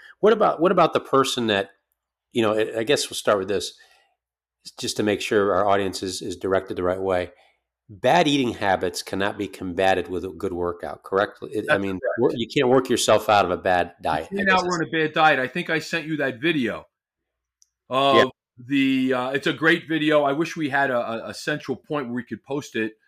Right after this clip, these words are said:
Speaker 2: but it is a guy on a treadmill running at, I think, a-, at least ten miles an hour, and he is busting his ass,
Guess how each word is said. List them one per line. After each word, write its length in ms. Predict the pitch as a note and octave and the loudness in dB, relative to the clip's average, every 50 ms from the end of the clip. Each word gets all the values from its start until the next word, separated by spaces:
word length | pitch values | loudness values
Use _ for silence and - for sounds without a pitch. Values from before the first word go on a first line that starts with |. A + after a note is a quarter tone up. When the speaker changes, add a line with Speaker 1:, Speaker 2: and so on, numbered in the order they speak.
| _ _ _ _ - | _ _ _ _ -2
Speaker 2:
but 300 | - C3+ C3+ C3 B2+ - _ _ _ _ _ _ _ _ - | 2 2 2 2 0 -4 _ _ _ _ _ _ _ _ -6
it 240 | D3+ D#3 D3+ D3+ - | -4 -4 -4 -4 -2
is 360 | D#3+ D#3 D3+ D3+ D3+ D3 C3+ | 0 2 2 2 2 0 -2
a 80 | D#3+ C#3 | -4 -4
guy 300 | C3 D3 C#3 D3+ E3 F3 | -2 0 2 2 4 4
on 180 | E3+ E3+ E3 | 2 0 0
a 60 | D#3 D3 | -2 -4
treadmill 560 | - - F3 F3+ F#3+ D#3+ D3+ C3+ C3 C3 B2+ | -6 -2 0 0 0 2 2 0 2 2 0
running 340 | C3+ C#3+ D3+ D3+ D3+ C#3+ C3+ | 0 0 0 0 0 0 0
at, 220 | C3 B2+ B2 - | -2 -2 -2 -4
I 80 | B2 A#2+ | -6 -6
think, 260 | - F#3 F#3 F#3 - _ | -6 -6 -8 -8 -10 _
a-, 180 | - D3 C#3 - | -8 -8 -6 -6
at 200 | C3 C3 B2+ C#3+ | -6 -8 -6 -4
least 340 | D3+ F3 G#3+ A3 - - - | -2 -2 -2 -2 -4 -6 -4
ten 220 | - F3+ F3 E3+ | -2 0 0 0
miles 360 | D#3+ D3+ D3+ D3+ D3 C#3 A#2+ | 2 2 2 2 2 0 -2
an 100 | B2 A#2 | -2 0
hour, 420 | B2 C#3+ D3+ C#3 G#2 F2 E2+ E2+ - _ _ _ _ _ _ _ _ _ _ _ _ _ _ _ _ _ - | 2 2 4 4 2 0 -4 -8 -10 _ _ _ _ _ _ _ _ _ _ _ _ _ _ _ _ _ 0
and 280 | B2+ C3+ C3+ C3+ C3+ B2+ | 4 6 6 6 4 2
he 260 | E3+ G3+ F#3+ E3 D3 | 0 0 0 0 0
is 140 | C3 A#2 - | 0 -2 -4
busting 460 | - - F3+ F#3 F3+ - - D#3+ C#3 | -4 -2 -2 -2 -2 -4 -8 -8 -8
his 220 | C3 C#3+ C#3 A#2+ | -6 -6 -6 -4
ass, 500 | C3 C#3+ D3+ C#3+ A#2+ A2 A2 - - - | -2 0 2 2 2 0 0 -4 -8 -16